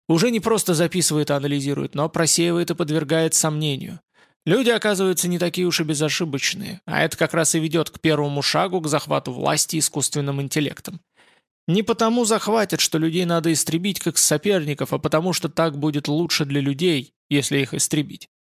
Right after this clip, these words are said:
Она приподняла руку, смешно понюхала у себя под мышкой. «Ой, я приму душ, можно?»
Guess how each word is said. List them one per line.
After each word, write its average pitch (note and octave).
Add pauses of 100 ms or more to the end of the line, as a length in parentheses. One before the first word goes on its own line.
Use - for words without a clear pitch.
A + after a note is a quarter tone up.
(720)
Она D3
приподняла D#3+
руку, E3+
смешно E3+
понюхала E3+
у D#3+
себя C#3
под E3+
мышкой. - (580)
«Ой, D#3+ (140)
я E3
приму A#3
душ, D3+
можно?» F#3+